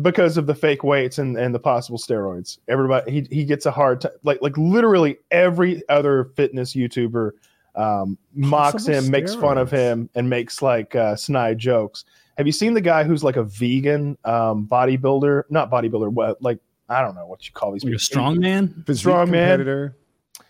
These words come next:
Speaker 1: I don't know. He's,
Speaker 2: Mm.
Speaker 1: like, forty-five, ma-, forty, forty-five maybe. And, um, and, you know, he, he's, he does, he does good videos because they're quick.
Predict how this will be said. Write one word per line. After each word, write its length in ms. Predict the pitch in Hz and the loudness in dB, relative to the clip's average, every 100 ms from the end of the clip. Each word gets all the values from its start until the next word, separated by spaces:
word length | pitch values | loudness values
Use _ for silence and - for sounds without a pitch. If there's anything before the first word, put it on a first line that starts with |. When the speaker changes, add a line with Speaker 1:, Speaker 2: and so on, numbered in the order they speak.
| _ - - _ - | _ -20 -20 _ -2
Speaker 1:
I 160 | 165 | 2
don't 120 | 170 | 4
know. 220 | 165 151 113 | 4 2 0
He's, 180 | 160 160 | -2 0
Speaker 2:
Mm. 40 | |
Speaker 1:
like, 220 | 156 131 | 0 0
forty-five, 880 | - - 151 151 151 151 131 135 139 | -4 -2 0 0 -2 0 2 0 -2
ma-, 180 | 147 139 | -4 -4
forty, 300 | 185 180 170 | 0 2 0
forty-five 600 | 170 151 147 147 131 135 | 0 -2 0 0 2 2
maybe. 460 | 143 139 135 135 139 _ - | 0 -2 0 -2 -4 _ -4
And, 400 | 123 123 120 120 | 0 0 0 0
um, 460 | 120 110 104 101 113 _ _ _ _ | 0 0 -2 -6 -10 _ _ _ _
and, 300 | 123 123 120 | -2 -2 0
you 80 | 120 | -2
know, 120 | 117 | -2
he, 120 | 123 131 | -2 -2
he's, 240 | 139 147 - - - | -2 -4 -6 -12 -6
he 120 | 160 | -2
does, 260 | 151 135 - _ _ - | 0 -2 -6 _ _ -2
he 80 | |
does 160 | 165 170 | 0 0
good 260 | 120 185 160 | 0 0 2
videos 280 | 180 151 139 | 2 2 0
because 160 | 143 | -2
they're 80 | 123 | -2
quick. 460 | 117 - 139 - | -2 0 0 -2